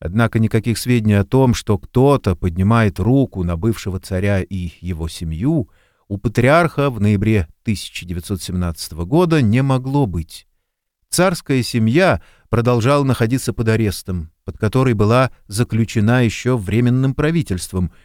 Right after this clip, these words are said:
и первые месяцы советской власти никаких изменений в ее положении не было. К тому же царь после своего отречения помазанником Божиим уже не считался. Вот характерные слова из речи архиепископа Сильвестра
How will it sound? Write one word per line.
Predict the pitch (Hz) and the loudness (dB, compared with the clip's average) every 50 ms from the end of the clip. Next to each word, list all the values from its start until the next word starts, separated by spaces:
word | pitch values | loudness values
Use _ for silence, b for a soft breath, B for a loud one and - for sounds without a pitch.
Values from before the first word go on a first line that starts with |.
| b b b b b - | b b b b b 0
и | 131 117 | 0 0
первые | 107 - - 156 147 131 117 113 110 107 | 2 2 2 2 4 4 4 2 4 4
месяцы | 110 113 110 95 - - - 107 | 4 4 2 2 0 -4 -8 -8
советской | 90 - 107 98 101 95 - - | -4 -2 0 0 0 -2 -2 -4
власти | 117 131 175 214 220 - - - 95 82 - _ _ _ _ _ _ - | -2 0 0 0 0 -2 -4 -6 -8 -8 -8 _ _ _ _ _ _ -4
никаких | 95 110 - 120 110 - 127 101 - 117 | -2 0 0 0 0 0 -2 -2 0 -2
изменений | 101 85 87 87 85 82 113 151 175 180 180 170 165 | -2 -2 -2 -4 -2 0 2 2 4 4 2 2 0
в | 139 | 0
ее | 151 147 156 151 147 147 139 | -2 0 0 2 2 0 0
положении | - 139 135 131 123 113 127 127 123 120 120 110 | 0 0 0 0 0 0 0 0 2 2 2 2
не | 92 87 85 85 85 | 2 0 0 -2 -4
было. | 78 82 82 82 82 - _ _ _ _ _ _ _ _ _ _ _ | -4 -6 -6 -8 -8 -12 _ _ _ _ _ _ _ _ _ _ _
К | _ _ | _ _
тому | - 196 233 247 | -2 0 0 2
же | 208 202 | 0 0
царь | 160 - 196 208 208 | 0 2 2 2 2
после | - - 156 - - 139 127 | 0 -2 -2 -2 0 -2 -2
своего | - 123 127 131 131 143 147 | 0 0 0 2 2 2 2
отречения | 143 - 143 127 117 - - 143 147 147 143 135 131 127 | 2 2 0 0 0 0 2 2 2 4 4 2 2 2
помазанником | - - 127 131 135 139 139 131 113 107 113 113 107 98 - 110 104 107 | 2 2 2 2 4 4 4 4 2 2 2 2 2 0 0 0 0 2
Божиим | 127 185 208 180 175 180 170 160 147 | 2 0 0 0 0 0 2 2 2
уже | 127 113 107 139 147 | 0 0 0 0 0
не | 127 107 113 120 | 0 0 -2 -2
считался. | - - - - 92 - - 80 78 76 73 - - - 73 - - _ _ _ _ _ _ _ _ _ _ _ - | -4 -4 -8 -8 -8 -6 -6 -6 -6 -6 -8 -12 -12 -12 -12 -12 -12 _ _ _ _ _ _ _ _ _ _ _ -6
Вот | 90 92 123 131 120 | -2 0 2 2 2
характерные | - - 120 113 104 - - 117 104 104 107 104 | 0 0 0 0 0 0 0 0 2 2 2 0
слова | - - 107 101 95 113 120 113 | 0 0 0 0 2 2 2 2
из | 107 90 80 | 2 0 -2
речи | 85 82 104 113 104 - - 107 - | -2 -2 -2 -2 -4 -6 -10 -12 -10
архиепископа | - 104 95 85 - 98 90 85 85 110 120 110 - - 104 - 104 92 | -8 -8 -8 -8 -6 -6 -6 -4 -4 -4 -4 -4 -4 -8 -8 -6 -6 -6
Сильвестра | - - 85 78 78 107 110 - - - - - | -6 -6 -8 -4 -4 -4 -4 -4 -6 -6 -6 -6